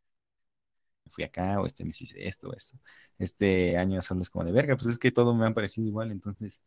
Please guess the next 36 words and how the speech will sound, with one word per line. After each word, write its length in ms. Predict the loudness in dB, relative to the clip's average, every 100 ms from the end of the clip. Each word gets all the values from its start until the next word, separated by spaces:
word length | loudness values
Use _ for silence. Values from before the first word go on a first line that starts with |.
| _ _ _ _ _
como 200 | -10 -6
que 180 | -4 -2
he 40 |
perdido 320 | 0 2 2
esa 200 | 2 2
noción 320 | 2 2 4 4
de 100 | 4
tiempo. 340 | 0 -2 -6 _ _ -2
Pero 160 | 0
sí, 120 | 2
se 140 | 4 4
me 40 |
estaba 240 | 4 4 4
pasando 340 | 2 0 2
muy 100 | 2
rápido. 400 | 2 2 0 -2 -8 -20 -20 -20 -20 _ -2
Y 680 | 4 6 6 4 2 2 0
pues 140 | -2
ya 60 | 2
llevamos 380 | 4 6 4 2
ocho 200 | 0 2
mesecitos. 760 | 0 0 -2 0 0 -2 -8 _ -20 _ _ _ _ _
Parecía 420 | 4 6 6 6 4
que 160 | 0 2
íbamos 680 | 6 6 6 4 -2 -10 -16 -20 _ _
de 140 | 0
salida 540 | 4 6 6 4 2 -4 -14 _
y 140 | -4 -2
de 100 | -2
repente 640 | -2 0 0 2 0 -2 _ _ _
parece 280 | 2 4 4
que 100 | 2
en 100 | 2
realidad 380 | 4 4 4 2
estamos 380 | 0 0 0 2
entrando 520 | 2 4 4 2 -2